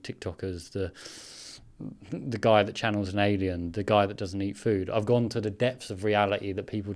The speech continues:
don't even know exist in some, some areas. And I feel now I've done that and learnt processes of other people,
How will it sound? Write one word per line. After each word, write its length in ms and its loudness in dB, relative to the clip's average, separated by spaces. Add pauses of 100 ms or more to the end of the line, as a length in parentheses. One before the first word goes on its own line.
(140)
don't 220 0
even 180 -4
know 140 -2
exist 440 -4
in 120 -8
some, 380 -10
some 280 -6
areas. 520 0 (440)
And 100 2
I 80 8
feel 200 4
now 320 8
I've 120 0
done 240 4
that 160 2
and 160 -2
learnt 300 2 (240)
processes 580 -2
of 200 -8
other 240 -4
people, 500 -4